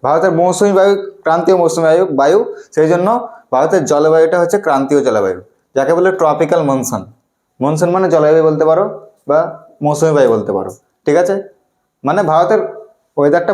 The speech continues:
মৌসুমী বায়ুর উপর ডিপেন্ড করছে, সেই জন্য মনসুন মানে বর্ষাকালও বলা হয়, ঠিক আছে? দেখো, বর্ষাকাল মানে মনসুন তোমরা জানো জুন থেকে সেপ্টেম্বর পর্যন্ত।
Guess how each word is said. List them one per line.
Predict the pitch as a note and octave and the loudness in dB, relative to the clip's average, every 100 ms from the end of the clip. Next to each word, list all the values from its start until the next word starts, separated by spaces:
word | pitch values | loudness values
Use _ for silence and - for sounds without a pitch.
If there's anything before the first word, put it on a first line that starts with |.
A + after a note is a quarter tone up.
| F3 | -2
মৌসুমী | E3 F#3 | 0 2
বায়ুর | F3+ F3+ | 2 2
উপর | F3 E3+ | 0 0
ডিপেন্ড | E3+ E3+ | 0 0
করছে, | E3+ E3+ G#3 A#3+ - _ _ | -2 -2 -6 -6 -18 _ _
সেই | D3 | -2
জন্য | D#3+ F#3 E3+ | 0 0 0
মনসুন | E3+ D#3+ F3+ | 0 -2 -2
মানে | F#3 D#3+ | -2 0
বর্ষাকালও | C#3 C3+ C#3+ D#3 C3+ | 0 0 0 0 0
বলা | A2 G2 | -2 -2
হয়, | F#2+ - _ _ _ _ - | -8 -12 _ _ _ _ -2
ঠিক | C3+ | 0
আছে? | D3 D3 | 0 0
দেখো, | D3+ F3+ - _ | -2 -4 -8 _
বর্ষাকাল | B2 D#3 D#3 F3 F#3 G3+ - | -2 0 0 0 0 -2 -4
মানে | C#3+ D3 | -2 0
মনসুন | D3+ C#3+ F3 G3 - _ | -2 -2 -4 -6 -14 _
তোমরা | C3 C#3 C3+ | -4 -2 0
জানো | C#3 D#3 - - _ | 0 -2 -6 -16 _
জুন | A2+ E3+ F3+ | -4 -2 0
থেকে | F#3 F#3+ F3+ | -2 -2 -2
সেপ্টেম্বর | C#3 - B2 A2+ | -2 -2 0 -2
পর্যন্ত। | G#2+ G#2 | -4 -6